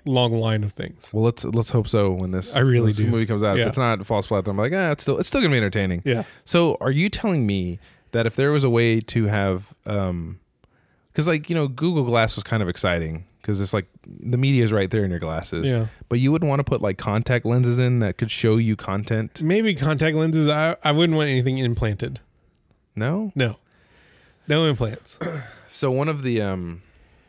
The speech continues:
Speaker 2: did I tell you about the playtest episode
Speaker 1: Uh, I don't
Speaker 2: of
Speaker 1: think
Speaker 2: Black
Speaker 1: so.
Speaker 2: Mirror? I'm not gonna spoil anything, any of those episodes, 'cause they're really good.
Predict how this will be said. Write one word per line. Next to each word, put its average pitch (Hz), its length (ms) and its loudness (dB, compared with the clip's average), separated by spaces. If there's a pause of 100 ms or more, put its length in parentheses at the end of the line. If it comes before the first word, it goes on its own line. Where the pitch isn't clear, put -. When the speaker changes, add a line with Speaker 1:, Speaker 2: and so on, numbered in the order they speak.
(580)
Speaker 2:
did 123 60 -2
I - 20 -4
tell 151 140 0
you - 40 2
about 127 320 -2
the 101 300 0
playtest 117 580 -2
episode 117 500 -4 (560)
Speaker 1:
Uh, 123 60 -2
I 113 60 0
don't 110 160 -2
Speaker 2:
of 104 80 -2
Speaker 1:
think 104 120 -8
Speaker 2:
Black 110 160 0
Speaker 1:
so. 120 60 -2
Speaker 2:
Mirror? 98 100 -2
I'm 120 60 0
not 156 120 2
gonna 151 120 0
spoil 110 380 2
anything, 92 340 -2
any 101 120 -2
of 98 60 -2
those 92 120 0
episodes, 87 300 -4
'cause 104 100 -2
they're 104 80 -2
really 104 240 0
good. 87 300 -2